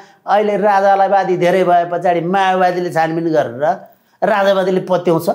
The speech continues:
माओवादी खुदैले ज्या-, प्रचण्डलाई ज्यानमारा भन्न थालिसके,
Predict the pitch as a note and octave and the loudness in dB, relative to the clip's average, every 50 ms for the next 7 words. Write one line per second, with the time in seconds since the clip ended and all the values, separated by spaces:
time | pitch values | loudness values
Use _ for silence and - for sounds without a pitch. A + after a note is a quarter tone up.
0 | - - - - _ _ _ _ - D3 F#3+ G3 G3+ G#3 G#3 G#3 G#3 G3 G#3 - | -6 -8 -18 -20 _ _ _ _ -4 -2 0 0 2 2 2 2 2 0 -2 -2
1 | - - F#3 G#3 A3 G#3+ G#3+ G#3+ A3 G3 F#3 G3 G3 G3 F#3+ F#3+ F3+ F3+ G3 F#3+ | -2 -2 0 2 4 4 4 2 2 2 0 0 0 0 -2 -2 0 0 0 2
2 | F#3+ F#3 F#3 F3 E3+ F3+ F3 F3+ F3+ F3+ F3 D#3+ C#3+ C#3 D3 D3 C#3+ C#3+ C#3 C3+ | 2 2 0 0 0 0 0 0 0 0 0 0 0 -2 -2 0 0 -2 -2 -2
3 | B2 B2+ A#2+ G#2 A2+ A#2+ B2+ C#3+ C#3+ | -4 -4 -4 -4 -4 -6 -6 -6 -8